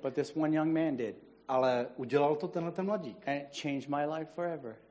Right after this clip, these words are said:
Speaker 2: A můj život to na věky změnilo.
Speaker 1: I, I, I talked to Uli on the way here.
Speaker 2: Já jsem,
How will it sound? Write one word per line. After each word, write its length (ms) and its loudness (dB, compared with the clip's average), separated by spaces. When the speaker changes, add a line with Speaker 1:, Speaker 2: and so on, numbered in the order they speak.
Speaker 2:
A 160 -8
můj 200 -2
život 300 -2
to 100 -4
na 80 -4
věky 240 -6
změnilo. 360 -8
Speaker 1:
I, 240 0
I, 40 -4
I 120 4
talked 320 2
to 140 0
Uli 260 4
on 180 0
the 100 0
way 320 2
here. 260 2
Speaker 2:
Já 60 -16
jsem, 280 -4